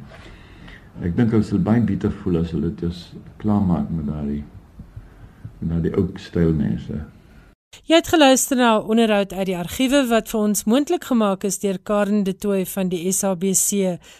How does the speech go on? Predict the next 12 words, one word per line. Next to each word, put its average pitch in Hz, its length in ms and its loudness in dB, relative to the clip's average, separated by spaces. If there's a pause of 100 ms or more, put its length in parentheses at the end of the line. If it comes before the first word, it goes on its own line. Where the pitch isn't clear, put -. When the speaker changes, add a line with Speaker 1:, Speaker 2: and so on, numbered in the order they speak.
(120)
Speaker 2:
Argiefdienste. 190 1040 -2 (380)
Barend 302 380 6
Toerien 233 480 6
het 190 200 -2
met 190 320 0
Wyle 233 320 4
Nick 226 200 2
Swanepoel 208 640 0
en 185 240 0
Daniel 190 480 2
Hugo 185 340 0
gesels 185 640 0